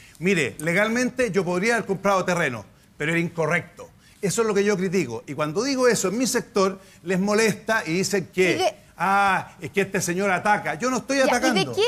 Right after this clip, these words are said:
Speaker 2: está acusando usted cuando habla de que usted mete las patas, pero otros meten las manos? ¿De qué está acusando al expresidente Sebastián
Speaker 1: No,
Speaker 2: Piñera
Speaker 1: yo no estoy
Speaker 2: concretamente?
Speaker 1: acusándolo a él de, de eso. Yo nunca he usado el nombre de eso. Estoy diciendo que en
Speaker 2: Ah,
Speaker 1: nuestro
Speaker 2: y,
Speaker 1: sector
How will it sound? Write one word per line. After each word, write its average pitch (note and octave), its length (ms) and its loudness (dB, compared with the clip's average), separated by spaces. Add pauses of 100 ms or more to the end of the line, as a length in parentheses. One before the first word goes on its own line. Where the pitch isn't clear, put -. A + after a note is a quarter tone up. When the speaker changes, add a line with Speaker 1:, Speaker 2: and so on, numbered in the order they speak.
(100)
Speaker 2:
está - 180 -2
acusando F#4 500 -4
usted D#4 420 -4
cuando B3+ 340 0
habla G#3+ 640 0
de A3+ 240 -4
que C4 200 -2
usted E4 500 -2
mete D#4+ 180 -2
las D4 120 0
patas, D4 440 -2
pero C#4 200 0
otros C#4+ 200 -2
meten D4 380 0
las B3+ 120 0
manos? A#3 380 0
¿De C#4+ 120 -2
qué A#4+ 80 -2
está - 160 -6
acusando C4+ 500 -2
al C4 80 0
expresidente C4 480 -6
Sebastián B3+ 320 -6
Speaker 1:
No, - 40 -10
Speaker 2:
Piñera F3 240 -2
Speaker 1:
yo G3 60 0
no F3+ 60 0
estoy E3+ 180 -2
Speaker 2:
concretamente? F#3+ 280 0
Speaker 1:
acusándolo F#3+ 320 0
a G3 80 2
él G3 180 -2
de, F3 180 -6
de D#3+ 220 -4
eso. D3 260 -6 (400)
Yo D3+ 140 -4
nunca F#3+ 240 -2
he F3+ 60 0
usado F3+ 400 0
el D3+ 180 -4
nombre G#3 260 0
de G#3 100 0
eso. - 120 -10
Estoy E3 160 -8
diciendo D#3 320 -6
que C3+ 80 -4
en F#3+ 60 0
Speaker 2:
Ah, B3+ 60 4
Speaker 1:
nuestro B3+ 200 0
Speaker 2:
y, - 20 -2
Speaker 1:
sector F3+ 360 -4